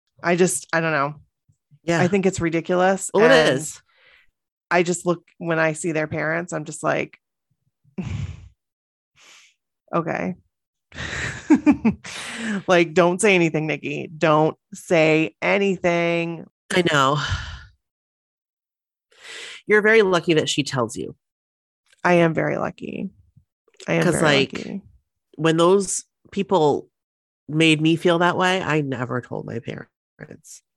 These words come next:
Speaker 1: Really?
Speaker 2: I never told my mom. I was embarrassed.
Speaker 1: <sighs>
Speaker 2: Like, I was too embarrassed to tell my parents. And I didn't want them to think that,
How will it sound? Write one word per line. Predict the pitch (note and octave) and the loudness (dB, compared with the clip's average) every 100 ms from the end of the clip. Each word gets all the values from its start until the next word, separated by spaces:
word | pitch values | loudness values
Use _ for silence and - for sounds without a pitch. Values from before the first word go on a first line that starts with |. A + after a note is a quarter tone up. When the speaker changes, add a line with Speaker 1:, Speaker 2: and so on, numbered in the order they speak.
| - | -6
Speaker 1:
Really? | F3+ F#3+ F#3 F3 D#3+ D#3+ D#3+ E3 _ _ _ | 0 4 4 4 2 0 -4 -8 _ _ _
Speaker 2:
I | G3+ | -2
never | G3 E3 F#3+ | 0 2 0
told | D3+ C3 | 0 0
my | C3 | 0
mom. | B2+ - | 0 0
I | G3 | 2
was | A#3 | 2
embarrassed. | B3 A3+ C#4 - E3 - - - _ _ _ _ _ _ _ _ _ _ _ | 2 0 0 -6 -12 -18 -20 -20 _ _ _ _ _ _ _ _ _ _ _
Speaker 1:
<sighs> | - - - - - | -20 -20 -20 -20 -6
Speaker 2:
Like, | A3+ | 0
I | A#3 | 2
was | B3 | 2
too | - | 2
embarrassed | D4 F3 D#3 A#3 - | 2 4 2 0 -2
to | - | -6
tell | C#3 A#2 | -4 -4
my | A#2+ | -6
parents. | - A#2 A2+ - - - - _ _ _ _ _ _ - _ _ _ _ _ - | -4 -6 -6 -12 -16 -14 -14 _ _ _ _ _ _ -20 _ _ _ _ _ -2
And | F3+ | 2
I | |
didn't | F#3 G#3+ F3+ | 2 0 2
want | F#3+ F#3 | 0 0
them | F#3+ E3 | -2 -2
to | D3+ | 0
think | F#3 E3+ E3+ | 0 0 0
that, | C#3+ E2+ | 0 -2